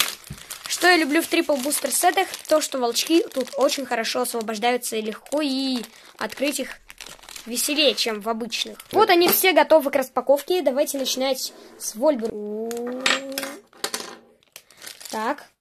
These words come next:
самое важное. Беринг. Вы тоже это видите?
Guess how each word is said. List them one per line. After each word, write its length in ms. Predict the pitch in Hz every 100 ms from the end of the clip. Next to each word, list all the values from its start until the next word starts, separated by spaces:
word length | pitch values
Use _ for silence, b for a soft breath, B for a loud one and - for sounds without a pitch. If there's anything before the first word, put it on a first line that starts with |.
| _
самое 400 | - 294 320 277
важное. 460 | 226 208 214 196 190 b b
Беринг. 640 | 214 196 262 208 196 - - _ _ _ _ _ _ _ _ _ _ _ _ _ _ _ _ _ _ _ _ _ _ _ _ _
Вы 160 | 202 208
тоже 300 | 240 269 339
это 160 | 339
видите? 460 | 247 233 208 -